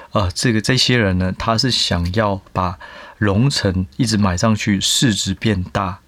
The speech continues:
那台湾五十就有可能会列入它。当台湾五十列进去以后，零零五零就会买它，它就是一个被动式的买盘。那最后呢，这些主力就到货给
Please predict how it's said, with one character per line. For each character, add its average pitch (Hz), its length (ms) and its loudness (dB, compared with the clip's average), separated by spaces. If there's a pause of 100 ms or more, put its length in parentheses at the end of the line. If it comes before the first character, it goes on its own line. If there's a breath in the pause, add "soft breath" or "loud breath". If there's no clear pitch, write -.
(380)
那 104 340 0 (120)
台 95 180 -2
湾 117 180 0
五 95 220 0
十 95 240 -2
就 110 160 -2
有 95 240 2
可 104 220 0
能 85 160 -2
会 95 180 -2
列 98 240 0
入 95 260 0
它。 90 320 -2 (320 loud breath)
当 165 200 2
台 123 100 0
湾 139 160 4
五 104 100 2
十 107 180 0
列 123 140 4
进 117 200 2
去 123 200 0
以 87 40 -2
后， 101 180 0
零 110 220 4
零 151 180 4
五 104 160 2
零 92 300 0 (340 loud breath)
就 113 140 0
会 113 120 4 (220)
买 92 260 2
它， 98 360 -2
它 - 120 -2
就 113 120 -2
是 120 100 0
一 107 60 0
个 98 240 0
被 110 200 0
动 104 300 0
式 - 180 0
的 98 80 0
买 92 300 -2
盘。 107 260 -4 (540 loud breath)
那 117 220 2
最 117 200 2
后 113 140 4
呢， 101 260 2
这 127 120 -2
些 123 180 2
主 98 240 -2
力 101 240 0 (260 loud breath)
就 110 140 0 (140)
到 101 260 2
货 101 260 0
给 92 220 -6